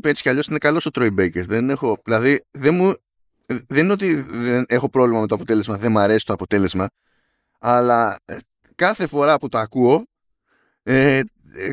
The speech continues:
κάτι μου φαίνεται off, ρε παιδί μου,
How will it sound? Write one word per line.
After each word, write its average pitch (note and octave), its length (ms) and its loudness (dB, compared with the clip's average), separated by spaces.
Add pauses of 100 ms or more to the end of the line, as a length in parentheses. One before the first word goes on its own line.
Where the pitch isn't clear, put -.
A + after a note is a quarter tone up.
(100)
κάτι F3+ 1160 -2
μου D#3 160 -4
φαίνεται F3 920 -2 (360)
off, - 240 4
ρε B2 100 2
παιδί G#2 220 0
μου, A#2 140 2